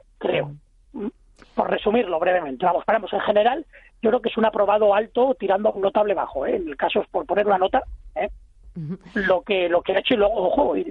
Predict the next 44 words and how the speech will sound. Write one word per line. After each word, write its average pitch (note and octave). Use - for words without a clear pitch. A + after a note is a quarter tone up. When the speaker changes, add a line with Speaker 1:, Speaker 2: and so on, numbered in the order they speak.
Speaker 1:
y G3
lo F#3+
que -
queda F3+
por E3+
hacer, D3
porque F3+
Speaker 2:
No, F3+
Speaker 1:
no E3
Speaker 2:
claro. F#3+
Speaker 1:
olvidemos G3
Speaker 2:
Ahora, C4+
ahora, C#4
ahora C#4
vamos C#4
con G3+
eso, F#3+
lo F#3+
que G3
queda B3
por A#3
Speaker 1:
No. G#3+
Speaker 2:
hacer A#3+
y, F#3
y, F3+
y F#3
los F3
retos A3+
que A3
tiene A3+
quien, G3+
quien F#3+
le F#3+
vaya G3
a F#3+
sustituir. F3+
Pero F#3+
quiero A#3
conocer C4
la A#3+
opinión A#3
de A#3
José A3
Antonio. F3